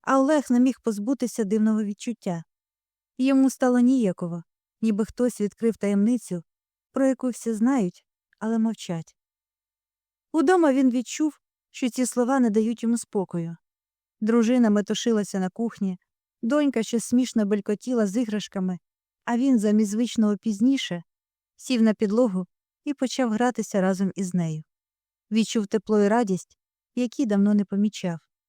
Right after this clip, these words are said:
Вночі, лежачи в ліжку, він узяв телефон і вперше за кілька місяців подзвонив батькові.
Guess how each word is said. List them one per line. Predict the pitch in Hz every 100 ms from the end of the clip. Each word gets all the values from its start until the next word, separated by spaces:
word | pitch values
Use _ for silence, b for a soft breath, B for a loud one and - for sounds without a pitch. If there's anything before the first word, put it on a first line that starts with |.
| _ _ _ _ _ _ _ _
Вночі, | 254 285 339 - 370
лежачи | 311 285 269 -
в | 220
ліжку, | 247 285 - 180 170 - _
він | 220 220
узяв | 208 214
телефон | 202 202 208 - 254 226 - _ _ _
і | 262
вперше | 254 - 302 - 226
за | 214
кілька | 208 226 214
місяців | 208 240 - 208 180 165 _ _ _
подзвонив | 214 190 202 220 214
батькові. | 190 175 - 170 160